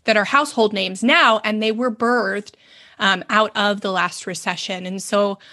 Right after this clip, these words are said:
I, I truly believe, especially digitally,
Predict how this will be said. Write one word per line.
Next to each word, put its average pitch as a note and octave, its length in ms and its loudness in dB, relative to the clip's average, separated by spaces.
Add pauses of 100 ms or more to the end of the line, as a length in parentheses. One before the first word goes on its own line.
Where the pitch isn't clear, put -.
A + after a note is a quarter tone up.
(240)
I, G#3+ 240 2 (200)
I G#3+ 160 4
truly E4 300 2
believe, G3+ 360 2 (380)
especially B3 760 -2
digitally, B3+ 840 0